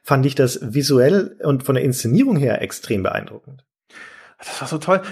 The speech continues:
Speaker 2: Das war halt, das war halt das Koop-Spiel, äh, in dem Jahr für mich. Ich hab das mit meinem Bruder
Speaker 1: Okay.
Speaker 2: immer im Koop-Modus gespielt. Das war ja, äh, so, ich glaube, man konnte sogar bis zu vier Spieler. Auf jeden Fall, wir haben das immer zu zweit gespielt.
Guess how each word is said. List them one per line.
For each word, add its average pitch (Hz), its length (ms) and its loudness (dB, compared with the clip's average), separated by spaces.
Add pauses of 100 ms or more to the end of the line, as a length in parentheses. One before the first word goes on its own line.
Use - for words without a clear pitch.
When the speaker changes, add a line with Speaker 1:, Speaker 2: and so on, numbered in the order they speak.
Speaker 2:
Das 156 180 0
war 170 140 2
halt, 190 320 0
das 147 140 -2
war 156 100 2
halt 160 160 2
das 160 180 2
Koop-Spiel, 151 580 2 (240)
äh, 151 200 0
in 143 100 2
dem 135 160 0
Jahr 123 140 0
für - 160 -6
mich. 135 160 -6
Ich - 60 -2
hab 143 60 -2
das 147 120 -4
mit 165 100 0
meinem 143 300 0
Bruder 208 260 2
Speaker 1:
Okay. 254 100 2
Speaker 2:
immer 202 200 0
im 156 120 -2
Koop-Modus 196 560 -2
gespielt. 185 440 -2
Das 151 160 -4
war 156 160 4
ja, 151 180 2
äh, 147 220 2
so, 147 400 0
ich 151 120 -12
glaube, 139 180 -4
man 160 100 2
konnte 147 160 -2
sogar 143 160 -4
bis 135 120 -10
zu - 100 -12
vier - 520 -6
Spieler. 254 380 -2
Auf 160 100 0
jeden 165 80 4
Fall, 165 120 2
wir 160 60 2
haben 156 80 2
das 147 120 -4
immer 139 100 0
zu - 100 -14
zweit - 280 -4
gespielt. - 420 -10